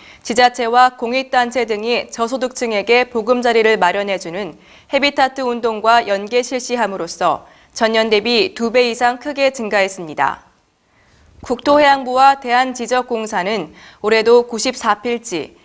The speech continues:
삼천삼백만 원 상당에 대해 행복나눔 민원 처리를 실시할 계획인데요.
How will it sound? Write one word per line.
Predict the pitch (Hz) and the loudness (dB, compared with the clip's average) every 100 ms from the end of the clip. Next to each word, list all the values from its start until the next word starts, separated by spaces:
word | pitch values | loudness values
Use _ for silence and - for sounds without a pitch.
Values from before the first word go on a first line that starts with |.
| _ | _
삼천삼백만 | - 277 262 269 269 294 269 269 262 240 | -2 -2 0 -2 -2 -2 0 0 2 2
원 | 240 | 0
상당에 | 247 220 214 196 | -2 -2 0 0
대해 | 185 170 185 190 - - - - | 0 -2 0 0 -2 -12 -20 -6
행복나눔 | 285 269 269 262 240 262 220 | -2 0 2 2 0 -2 -4
민원 | 208 247 | -2 -2
처리를 | 240 226 202 208 226 | 0 -2 0 0 -2
실시할 | 285 269 262 240 220 | -4 -2 2 0 0
계획인데요. | 208 214 214 180 156 160 170 147 | -6 -6 -6 -8 -10 -2 -2 -2